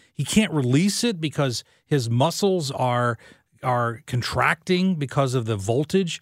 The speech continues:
I mean, there's so many things that could go wrong with that scheme. Uh, it, it just really isn't worth it. And, and I know right now, as I'm telling you this, you're probably thinking, "Yeah, leave it to the lawyers to stop us from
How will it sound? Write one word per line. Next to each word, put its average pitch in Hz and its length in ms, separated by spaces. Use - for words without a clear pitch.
I - 140
mean, 175 140
there's 180 180
so 226 460
many 143 500
things 120 560
that 123 160
could 123 160
go 120 180
wrong 127 440
with 107 160
that 107 220
scheme. 113 540
Uh, 135 300
it, 143 220
it 143 160
just 180 320
really 139 300
isn't 113 280
worth 120 260
it. 117 120
And, 170 180
and 196 160
I 233 140
know 202 340
right 165 260
now, 147 360
as 131 160
I'm 135 140
telling 131 300
you 104 100
this, 90 360
you're 208 240
probably 190 480
thinking, 151 600
"Yeah, 131 760
leave 156 400
it 247 120
to 233 100
the 240 80
lawyers 180 680
to 147 120
stop 160 520
us 185 200
from 165 300